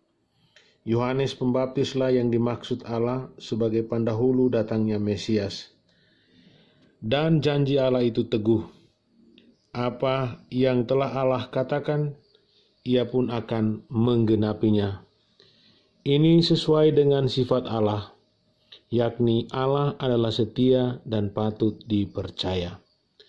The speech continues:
Maka saudara-saudari terkasih, dari bacaan-bacaan suci hari ini,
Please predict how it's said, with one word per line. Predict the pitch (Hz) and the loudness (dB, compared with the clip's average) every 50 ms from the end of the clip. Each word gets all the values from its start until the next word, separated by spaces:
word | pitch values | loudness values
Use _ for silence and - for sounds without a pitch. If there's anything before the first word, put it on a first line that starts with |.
| _ _ _ _ _ _ _ _ _ _ _ _ _ _ _ _ _ _ _ _ _ _ | _ _ _ _ _ _ _ _ _ _ _ _ _ _ _ _ _ _ _ _ _ _
Maka | - 117 127 143 143 - 165 165 | -2 -2 -2 0 0 0 -2 -2
saudara-saudari | - - 165 143 - 139 135 135 139 131 110 143 127 120 120 117 117 113 | 0 2 2 2 2 0 0 0 -2 -2 -2 -2 -2 -2 0 0 0 0
terkasih, | 113 - 113 110 110 - 107 104 104 - - - 139 156 160 165 165 156 - _ _ _ _ _ _ _ _ _ _ _ _ _ _ _ | 0 -2 -4 -4 -4 -4 -4 -4 -4 -6 -4 -2 0 0 2 0 0 -2 -6 _ _ _ _ _ _ _ _ _ _ _ _ _ _ _
dari | - 117 113 110 | -4 -2 0 0
bacaan-bacaan | 110 107 123 127 127 131 139 135 120 127 131 131 131 123 123 123 123 - 123 120 120 117 110 | 0 0 0 -2 -2 -2 -4 -4 -2 -2 -2 0 0 0 0 -2 -2 -2 -2 -2 -2 -2 -2
suci | - - 151 151 - - 147 143 | -2 -2 -2 -2 0 0 0 0
hari | 139 135 131 131 135 | 2 2 2 2 2
ini, | 135 139 147 151 156 156 151 | 2 0 0 0 0 -2 -2